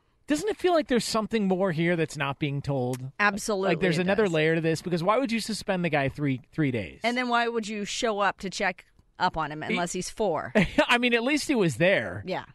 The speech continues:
Speaker 1: You know, at least he was at home. So, I mean, that's a good thing.
Speaker 2: That's right.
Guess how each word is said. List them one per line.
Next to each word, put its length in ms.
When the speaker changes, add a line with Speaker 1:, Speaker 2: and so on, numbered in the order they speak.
Speaker 1:
You 80
know, 80
at 80
least 180
he 100
was 300
at 100
home. 380
So, 140
I 40
mean, 140
that's 160
a 60
good 200
thing. 380
Speaker 2:
That's 260
right. 300